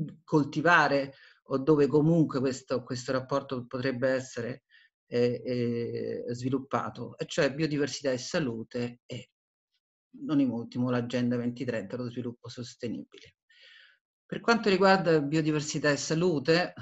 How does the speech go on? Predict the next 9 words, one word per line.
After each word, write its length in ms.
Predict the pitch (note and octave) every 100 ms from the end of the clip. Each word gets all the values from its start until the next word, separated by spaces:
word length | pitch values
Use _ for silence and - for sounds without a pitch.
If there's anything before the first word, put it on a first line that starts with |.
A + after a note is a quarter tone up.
| A#2+
adesso 300 | C#3 C3 -
questa 240 | C#3 C#3 C#3
infografica 680 | C3+ B2+ D3+ D3 D3+ C#3+
poi 140 | C3+ C#3+
la 60 |
spiegheremo 520 | C#3 - C#3 D3 C#3+ C#3+
un 120 | C3+
po' 120 | C#3+
meglio, 560 | D3 C3+ C3 C3 D3